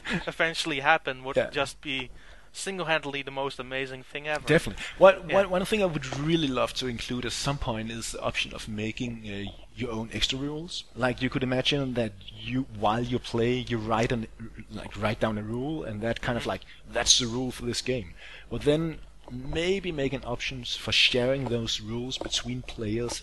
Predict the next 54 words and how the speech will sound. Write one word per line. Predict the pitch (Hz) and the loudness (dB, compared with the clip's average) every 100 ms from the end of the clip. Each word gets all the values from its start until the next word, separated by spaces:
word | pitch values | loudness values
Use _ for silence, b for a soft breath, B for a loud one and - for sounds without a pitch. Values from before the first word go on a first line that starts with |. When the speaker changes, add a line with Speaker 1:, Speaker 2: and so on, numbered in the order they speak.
| - | -6
Speaker 2:
in | 120 120 | -6 -4
the | 120 | -4
Miiverse | 107 110 123 123 123 - | -4 -4 -2 -2 -2 -6
or | |
something | - 107 104 | -8 -2 -2
like | 98 | 0
that | 104 - | -4 -2
would | 113 | -4
be | - | -2
really, | 101 101 101 104 104 101 95 80 | -2 -2 -2 0 0 -2 -6 -12
uh, | 82 90 80 | -12 -12 -12
crazy. | - 95 - - - | -8 -6 -6 -8 2
Speaker 1:
Oh, | 185 | 4
yeah. | 202 | 8
Speaker 2:
<laughs> | 190 160 - B B | 8 8 0 B B
Speaker 1:
Like, | - | 6
like, | 175 165 | 8 8
Speaker 2:
But | 185 | 8
Speaker 1:
like, | 170 - | 6 4
just | 156 - | -2 -2
creating, | - 180 175 175 160 | 4 6 6 2 -6
because | 156 160 - | -2 -2 -2
ev-, | - 165 | -6 -4
like, | 151 143 | -2 -2
every | 170 165 | -4 -6
single, | - 165 156 | -10 -6 0
like, | 147 - | 0 0
with | 165 - - - | -10 -12 -8 2
regular | 208 196 | 2 2
board | 151 143 139 - | -4 -2 -2 -4
games, | 113 110 110 - | -10 -10 -12 -4
Speaker 2:
Mm. | 170 151 113 B B B | 0 0 -2 B B B
Speaker 1:
you | 151 | 2
have | 147 | 2
people | - 196 165 | 0 -8 -8
who | 143 151 | -8 -12
create | - 156 147 | -12 -2 0
their | 139 131 | 0 -2
own | - 147 | -2 -6
house | 135 131 143 143 - | -4 -2 -2 -4 -12
rules, | 127 120 - | -14 -8 2
like, | 147 | 2
their | - 120 | 2 -6
Speaker 2:
Definitely. | 143 139 139 | -6 -8 -14
Speaker 1:
own | - | -10
set | - 147 | -4 -2
of | 131 | -4
rules. | - 147 123 | -6 -8 -6
So | - | -2
Speaker 2:
Yeah. | 139 | -2
Speaker 1:
it | 143 | -2
would | 160 | -10
be | 156 | -8
interesting | 151 175 - 160 156 | -8 -8 -6 -6 -8